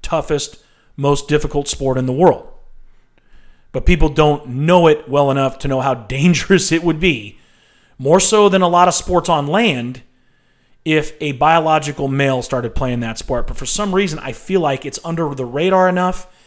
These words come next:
it might be the first contact sport they try. Because, hell, they've gotten, they've gotten this far in swimming, it's in the pool, I don't know, it's a thought.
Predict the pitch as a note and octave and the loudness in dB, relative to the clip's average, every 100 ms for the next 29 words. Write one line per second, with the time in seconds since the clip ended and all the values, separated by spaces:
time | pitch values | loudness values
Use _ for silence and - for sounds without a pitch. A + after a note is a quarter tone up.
0 | _ _ - D3+ D#3 D3+ D#3 D3+ C#3+ D3 | _ _ -8 -8 -2 0 0 0 -6 -4
1 | B2+ - E3 D3 C#3+ - - - _ - | -4 -6 -2 0 0 -6 -12 -20 _ -16
2 | - E3 D#3 D3+ D3 - - D3+ C#3 A#2+ | -6 -4 -4 -4 -6 -6 -6 -6 -6 -10
3 | - G#3+ - - - - - - _ - | -10 -12 -12 -16 -20 -20 -20 -20 _ -12
4 | D#3 D#3 D#3+ - - _ _ - E3+ C#3 | -8 -2 0 -2 -8 _ _ -2 0 2
5 | C3+ C3 D3 D3+ - - C3+ B2+ D3+ D3+ | 0 0 -2 -2 -8 -8 -10 -6 -4 -4
6 | - D3 C3 A#2+ - F#3+ G#3 G3 G3 G3 | -4 -2 -2 -2 0 0 0 0 -2 -4
7 | G3+ - G3+ G3 A3+ G#3 G3 F#3+ F#3+ - | -16 -14 -8 2 4 6 4 2 -2 -18
8 | - - - C#3+ C#3+ A#2 F#2 - C#3 C3 | -20 -20 -4 0 0 -2 -8 -10 -6 -6
9 | - C3+ G#2 | -2 -2 -2